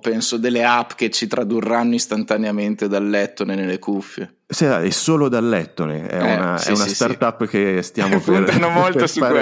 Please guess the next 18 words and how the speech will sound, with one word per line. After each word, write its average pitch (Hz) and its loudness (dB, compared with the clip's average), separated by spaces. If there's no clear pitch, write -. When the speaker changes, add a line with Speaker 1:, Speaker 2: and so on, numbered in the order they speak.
Speaker 1:
questo. - -2
Speaker 2:
<laughs> - 0
Esatto. 107 -6
E 117 -6
quindi 143 2
niente, 95 0
lì 127 0
sarebbe, 101 0
credo 151 2
che 113 0
facciano 107 0
addirittura 113 0
delle 92 2
visite, 85 -2
eh, 80 -4
brevi 98 0
visite 90 -2
guidate 92 0